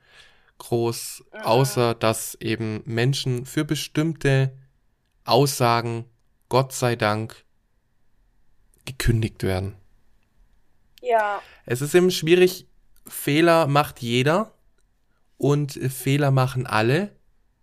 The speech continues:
Speaker 1: und Fehler machen zum
Speaker 2: Mhm.
Speaker 1: Beispiel auch Leute, die zum ersten Mal nach Japan kommen. Und
Speaker 2: Mhm.
Speaker 1: damit euch das nicht passiert, haben wir heute uns zum Thema
Speaker 2: <laughs>
Speaker 1: gemacht, euch,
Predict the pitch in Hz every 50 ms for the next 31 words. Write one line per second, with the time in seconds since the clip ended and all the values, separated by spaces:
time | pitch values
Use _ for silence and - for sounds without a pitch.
0 | _ - - 147 156 - - - - 135 127 123 120 117 117 110 123 120 - -
1 | 120 110 113 110 - - 107 - - 107 101 - 107 101 101 107 131 160 - 180
2 | 175 185 180 180 _ _ _ _ - - - _ - - - - 135 131 131 135
3 | 139 139 - - _ _ _ _ - - - 131 123 131 - _ _ - - 147
4 | 170 185 180 - - - - 156 151 143 135 135 139 139 135 131 131 131 131 -
5 | 120 123 139 - - - 95 95 92 95 - - 101 92 98 120 - - - _
6 | _ _ _ _ _ _ _ _ _ _ _ _ _ _ _ _ _ _ _ _
7 | _ _ - - 123 120 117 113 113 113 - - - - 214 269 339 - - 110
8 | 110 117 120 120 - - _ _ - 123 120 120 110 - - - - - - -
9 | - 113 110 - - 120 123 - - - - 123 - - - 135 135 127 131 156
10 | 135 - - - _ _ _ _ _ _ _ _ _ _ _ _ _ _ _ _
11 | _ _ - - 113 113 120 113 123 151 156 156 160 156 151 139 139 139 139 -
12 | 131 123 - - 151 151 127 110 110 110 113 131 139 - - - - - - -
13 | _ - 175 117 117 139 143 139 - - - -